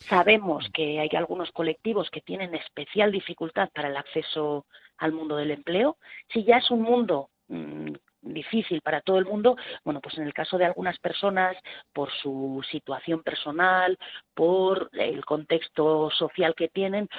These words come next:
bueno, pues esto se dificulta aún más. De esa forma,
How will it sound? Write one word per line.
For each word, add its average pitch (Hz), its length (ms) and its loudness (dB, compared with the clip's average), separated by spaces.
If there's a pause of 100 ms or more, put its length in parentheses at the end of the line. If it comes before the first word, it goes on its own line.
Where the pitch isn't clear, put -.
(160)
bueno, 185 180 0
pues 175 160 -4
esto - 160 0
se 190 140 0
dificulta 165 560 -4
aún 143 200 0
más. 160 180 4 (760)
De 220 140 6
esa 220 180 2
forma, 254 460 4